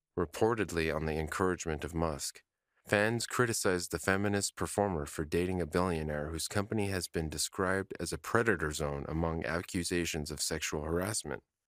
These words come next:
The couple discussed their love for one another in a March two thousand nineteen feature in the Wall Street Journal magazine, with Grimes saying, "Look,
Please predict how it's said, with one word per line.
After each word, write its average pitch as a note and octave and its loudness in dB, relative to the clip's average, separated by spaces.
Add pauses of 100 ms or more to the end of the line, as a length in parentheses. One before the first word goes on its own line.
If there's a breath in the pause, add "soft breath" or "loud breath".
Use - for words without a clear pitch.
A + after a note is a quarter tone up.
(300)
The F#2 2
couple B2+ 4
discussed E2+ 2
their E2 2
love A2 4
for E2 2
one E2 0
another E2 2
in D#2+ 0
a D#2+ 0
March F2+ 2
two A2 -4
thousand F2 2
nineteen E2 0
feature D#2+ -2
in D#2 -2
the D#2 -2
Wall E2+ 2
Street D#2+ -2
Journal F#2 2
magazine, D2 -4 (160)
with F2+ -2
Grimes G#2+ 4
saying, D2+ -4 (160)
"Look, A2+ 0